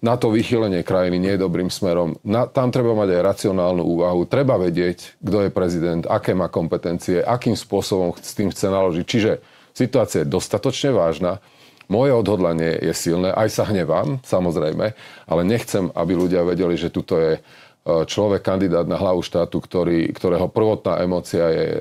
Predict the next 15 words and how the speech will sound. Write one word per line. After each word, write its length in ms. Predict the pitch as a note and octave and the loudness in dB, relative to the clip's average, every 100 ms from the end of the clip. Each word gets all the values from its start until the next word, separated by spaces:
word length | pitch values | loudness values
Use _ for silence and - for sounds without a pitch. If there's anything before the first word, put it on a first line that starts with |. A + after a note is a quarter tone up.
| - | -2
je 140 | F2 E2 | -2 0
hnev. 400 | F2+ D2+ D#2 - | 0 0 -2 -2
A 80 | |
viete, 220 | F2 G2 G#2+ | 0 0 0
čo 160 | A2+ | 0
vám 80 | A#2+ | 0
ešte 240 | A2+ - B2+ | 0 -2 -2
poviem? 320 | C3 G#2+ G2 - | -2 -2 -4 -2
Len 220 | F#2+ F2+ | 0 0
tridsať 320 | - F#2+ F#2+ - | -4 -4 -4 -6
sekúnd. 340 | G2 F2+ E2+ _ - - _ - | -6 -6 -8 _ -20 -20 _ -10
Slovenskej 640 | - A#2 C#3 C3 G#2 F#2+ | 0 2 4 2 0 -2
politike 640 | E2+ F#2 D2+ F#2+ - - - - | -2 -2 -2 -6 -8 -10 -10 -2
by 140 | F#2+ | 0
najviac 480 | G#2 B2 C3 A#2 | 2 2 2 0